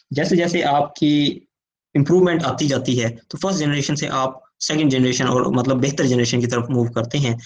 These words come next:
और वो किस तरह आप बेहतर किस, बेहतरी किस में लेके आएंगे? डिजाइन में, construction में, ऑपरेशन में,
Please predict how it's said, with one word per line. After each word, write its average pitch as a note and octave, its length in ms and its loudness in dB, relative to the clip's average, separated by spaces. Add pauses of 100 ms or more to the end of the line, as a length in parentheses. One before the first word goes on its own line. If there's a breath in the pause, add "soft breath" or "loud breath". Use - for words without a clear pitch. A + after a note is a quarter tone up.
(260 loud breath)
और C#3 80 4
वो D3+ 240 6
किस E3 220 -4
तरह F#3+ 100 -2 (300)
आप C3+ 180 -2
बेहतर D3 340 -2
किस, E3+ 240 -4
बेहतरी D#3 320 2
किस F3+ 180 0
में F#3+ 100 4
लेके F3+ 180 0
आएंगे? D#3+ 240 2
डिजाइन B2+ 400 2
में, D#3+ 120 2
construction C#3+ 460 -2
में, D#3 120 -2 (100)
ऑपरेशन A#2+ 380 -12
में, A2+ 100 -10